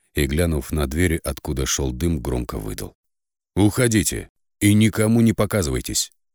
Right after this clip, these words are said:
Только могла кивать, когда он подтолкнул вперед, и мы оказались в темноте, вручил фонарик, который был привязан к веревке. Мгновение сжимал мои руки, а потом отодвинул нас дальше.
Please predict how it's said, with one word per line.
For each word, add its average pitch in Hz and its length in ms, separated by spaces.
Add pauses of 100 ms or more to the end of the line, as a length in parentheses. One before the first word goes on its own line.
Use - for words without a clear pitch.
(300)
Только 123 340
могла 95 380
кивать, 78 520
когда 73 320
он 82 160
подтолкнул 73 640
вперед, 82 400
и 73 40
мы 69 120
оказались 71 480
в - 80
темноте, 71 640 (240)
вручил 101 400
фонарик, 98 560
который 85 320
был 80 220
привязан 78 480
к - 80
веревке. - 480 (460)
Мгновение 95 680
сжимал 92 400
мои 85 240
руки, 95 280
а 71 60
потом 85 400
отодвинул 80 720
нас 73 260
дальше. 87 500